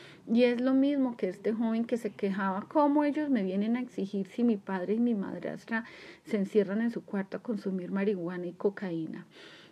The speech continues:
E incluso mi padre tiene, digamos, negocios ilícitos.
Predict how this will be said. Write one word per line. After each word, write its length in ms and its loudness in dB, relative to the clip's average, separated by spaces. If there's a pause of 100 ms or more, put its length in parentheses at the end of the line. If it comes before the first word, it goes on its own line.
E 100 2
incluso 460 2
mi 140 4
padre 600 0
tiene, 720 2
digamos, 460 4
negocios 600 2
ilícitos. 640 0